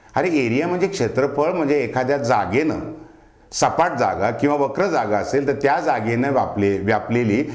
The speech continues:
एकूण पृष्ठभागाचा भाग, पृष्ठभागाचं मोजमाप म्हणजे क्षेत्रफळ. तू फक्त सूत्र सांगतोयस मला,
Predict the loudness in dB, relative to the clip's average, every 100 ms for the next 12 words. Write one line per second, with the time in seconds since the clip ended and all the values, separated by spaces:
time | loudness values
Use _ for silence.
0 | -14 -2 0 2 0 0 -2 -2 -2 -2
1 | 0 2 0 0 -2 0 -2 -4 -16 -12
2 | -4 -2 0 2 2 2 0 0 0 0
3 | 0 0 -4 -14 -10 -2 0 0 -2 -2
4 | -2 -4 -4 -8 -12 -20 -20 -20 -20 -2
5 | 0 0 -2 -2 -2 0 0 0 0 2
6 | 0 2 -2 0 -2